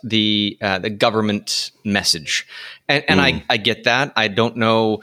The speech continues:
Speaker 1: how far back in culture it is, but I know that Bulgaria was under the Ottoman rule for five hundred years,
Speaker 2: Mm.
Speaker 1: um, and they weren't really nice rulers. Uh, and then there was the, uh, the Soviet influence, which also wasn't great,
Speaker 2: Mm.
Speaker 1: uh,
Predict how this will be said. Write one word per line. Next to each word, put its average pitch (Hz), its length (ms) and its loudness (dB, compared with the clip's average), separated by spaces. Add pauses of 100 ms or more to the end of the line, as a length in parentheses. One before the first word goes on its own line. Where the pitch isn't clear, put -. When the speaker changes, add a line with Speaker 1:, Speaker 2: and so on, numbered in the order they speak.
(180)
Speaker 1:
how 117 180 2
far 120 200 2
back 113 240 2
in 120 100 -2
culture 123 440 0
it 120 80 4
is, 127 300 2
but 107 460 0
I 110 100 -2
know 104 200 0
that 101 180 -6
Bulgaria 107 520 4
was 104 180 2
under 104 160 2
the 98 180 0
Ottoman 101 320 0
rule 107 280 4
for 107 140 -10
five 101 240 0
hundred 101 220 0
years, 135 400 2 (400)
Speaker 2:
Mm. 87 60 4 (200)
Speaker 1:
um, 95 260 -6
and 107 460 0
they 110 140 4
weren't 110 560 0 (180)
really 113 300 2
nice 104 340 2
rulers. 160 500 4 (400)
Uh, 95 260 0 (260)
and 120 180 2
then 120 320 2
there 113 220 4
was 107 600 4
the, 101 540 0
uh, 92 200 -2
the 95 100 -8
Soviet 165 400 4
influence, 156 520 2
which 120 140 -4
also 139 560 4 (180)
wasn't 147 380 0
great, 127 480 0 (520)
Speaker 2:
Mm. 117 60 2
Speaker 1:
uh, 104 300 2